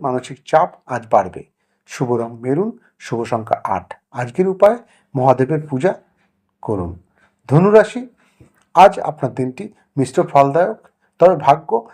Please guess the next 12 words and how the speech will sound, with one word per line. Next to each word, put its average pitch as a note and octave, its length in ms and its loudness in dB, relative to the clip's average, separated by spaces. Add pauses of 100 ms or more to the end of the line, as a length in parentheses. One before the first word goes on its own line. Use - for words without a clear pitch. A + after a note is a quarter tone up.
(160)
আপনার D#3 360 0
ফেভারে A#2 360 0
থাকবে। F2 360 -12 (460)
কর্মজীবনে F#3+ 680 2
আজ B2 200 -4
ভ্রমণের E3+ 460 2
যোগ A#2+ 220 -4
আছে। - 260 -2 (440)
আর্থিক C3 380 -2
ক্ষেত্রে G#3 320 -2
নতুন C#3+ 320 -6
আয়ের D#3 220 0